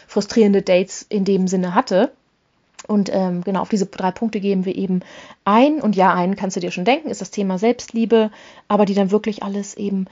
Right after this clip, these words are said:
verändert haben. Und, ähm, ja, ich teile mit dir auch noch einfach, wenn dich das interessiert, ähm, wie wir es wirklich schaffen. Also wie wir es wirklich schaffen, seit vielen Jahren diese Liebe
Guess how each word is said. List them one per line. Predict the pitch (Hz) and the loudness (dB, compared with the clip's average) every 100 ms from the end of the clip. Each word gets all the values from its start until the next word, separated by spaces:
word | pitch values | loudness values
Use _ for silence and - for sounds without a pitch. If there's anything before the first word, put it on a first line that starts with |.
| - | -14
verändert | - - - 190 190 196 - | -10 -6 -4 -2 -4 -4 0
haben. | 254 247 233 233 - - - | 2 4 2 0 -4 -18 -4
Und, | 214 214 208 202 - | 2 4 4 2 0
ähm, | 208 202 196 190 190 190 - _ _ _ _ _ _ _ _ _ _ _ - | 0 2 0 0 -2 -2 -6 _ _ _ _ _ _ _ _ _ _ _ -2
ja, | 208 156 - _ _ - | 0 0 -4 _ _ -16
ich | 202 | -8
teile | 202 190 196 | 0 0 0
mit | 190 | -2
dir | 202 | 0
auch | - 185 | 0 -2
noch | 180 - | -4 -6
einfach, | 185 185 - | -6 -6 -6
wenn | - | -8
dich | - | -8
das | 160 | -12
interessiert, | - 320 - 339 311 - - - _ | -8 -8 0 4 4 0 -20 -20 _
ähm, | 226 214 202 196 | -2 0 0 -2
wie | 196 | 0
wir | 208 | 0
es | 214 | 0
wirklich | 196 214 220 | -2 -4 0
schaffen. | 247 226 175 180 | -2 -2 -6 -4
Also | 208 196 | -2 0
wie | 214 | 4
wir | 254 | 4
es | 247 | 4
wirklich | 254 311 302 | -2 -2 -4
schaffen, | 277 269 240 | -4 -4 -2
seit | 247 - | -2 -2
vielen | 247 233 | -2 0
Jahren | 233 226 | 0 0
diese | 226 | 0
Liebe | 233 233 240 226 | 0 2 4 4